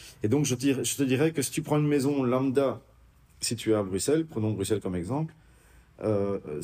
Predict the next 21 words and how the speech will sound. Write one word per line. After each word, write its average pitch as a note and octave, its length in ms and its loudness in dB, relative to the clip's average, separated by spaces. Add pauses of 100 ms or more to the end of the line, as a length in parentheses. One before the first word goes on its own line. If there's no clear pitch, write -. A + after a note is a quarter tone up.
(260)
sa - 180 -2
consommation A#2+ 540 0
actuelle B2 380 2
est A#2+ 160 -2
aux G#2+ 60 -4
alentours G2+ 320 -4
de G#2 100 0
trois - 260 -8
cent G2 220 -6
cinquante A#2 540 -6
peut-être A#2+ 380 -4
kilowattheures. B2+ 720 -2
Et F#2+ 60 -4
donc, A#2 180 -2
si A#2+ 140 -6
tu - 100 -18
fais C3+ 180 0
toutes B2+ 140 -10
les B2+ 60 2
rénovations B2 480 0
nécessaires A#2 580 0